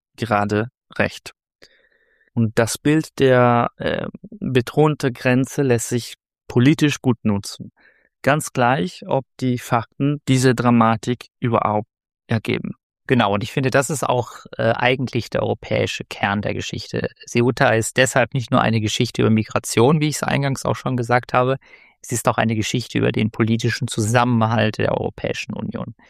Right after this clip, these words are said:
Speaker 2: Denn Solidarität bedeutet ja nicht, dass Spanien keine Verantwortung mehr trägt.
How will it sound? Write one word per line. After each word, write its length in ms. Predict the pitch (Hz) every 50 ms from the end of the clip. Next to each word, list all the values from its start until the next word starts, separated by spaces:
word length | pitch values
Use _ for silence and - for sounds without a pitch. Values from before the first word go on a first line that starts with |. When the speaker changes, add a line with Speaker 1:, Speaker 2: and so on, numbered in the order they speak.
| _ - - - _ -
Speaker 2:
Denn 100 | - 113
Solidarität 760 | 107 117 110 110 104 113 110 110 110 - - 127 131 135 -
bedeutet 500 | - 127 104 123 117 120 113 - 113 -
ja 160 | - 113 107
nicht, 340 | 101 107 127 123 - - -
dass 140 | - 104 -
Spanien 540 | - - - 113 117 120 120 117 113 110 107
keine 300 | - - 113 110 107 101
Verantwortung 580 | - 110 120 127 120 - 113 - - 117 107 -
mehr 100 | - -
trägt. 360 | - - - - - _ -